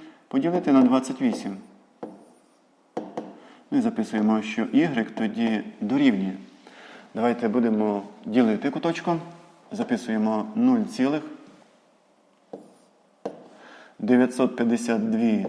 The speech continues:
тисячні, що ділиться, що ділиться на двадцять вісім.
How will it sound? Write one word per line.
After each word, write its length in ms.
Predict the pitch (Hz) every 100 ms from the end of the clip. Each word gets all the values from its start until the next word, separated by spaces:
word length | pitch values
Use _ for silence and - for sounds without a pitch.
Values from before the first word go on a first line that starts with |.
| -
тисячні, 520 | - 107 123 - 151 160 - - - - - _ _ _ _ - - - _ - - - - - _
що 200 | - 147
ділиться, 540 | 127 107 107 110 156 165 - - - - - - _ _ - - _ _ _ _ _ - - - _ - - _ _ _ _ - _
що 220 | - 135
ділиться 640 | 120 165 120 - 120 110
на 380 | 110 117 - 226
двадцять 480 | 214 277 269 339 240
вісім. 320 | 233 - -